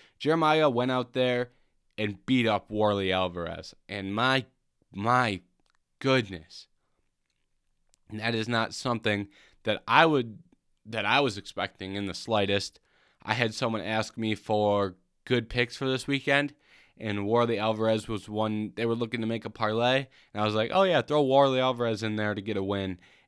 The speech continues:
and, um, that should help boost your odds a little bit." Pretty safe pick. But, um, Jeremiah Wells went out there, and to many surprise,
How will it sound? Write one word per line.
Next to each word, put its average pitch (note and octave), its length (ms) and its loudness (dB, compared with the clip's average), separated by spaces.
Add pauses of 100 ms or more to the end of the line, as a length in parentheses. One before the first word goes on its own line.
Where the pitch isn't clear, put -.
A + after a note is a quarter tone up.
and, G2 540 -2
um, F2 520 0 (680)
that A#2+ 180 0
should A#2 120 -4
help G#2+ 160 2
boost A2+ 240 -2
your G#2+ 100 0
odds G#2 220 0
a G#2 40 -6
little G2+ 140 -2
bit." G2+ 320 -6
Pretty A2 200 -4
safe G2+ 320 -6
pick. G#2+ 320 -2 (420)
But, C3+ 380 2 (640)
um, G#2+ 480 -6 (160)
Jeremiah D3+ 480 0
Wells A#2 360 2
went G#2+ 140 -4
out G#2+ 180 -6
there, G#2 320 0 (600)
and G2+ 600 -4 (200)
to C#3 200 -6
many C#3 440 0
surprise, G#2+ 880 0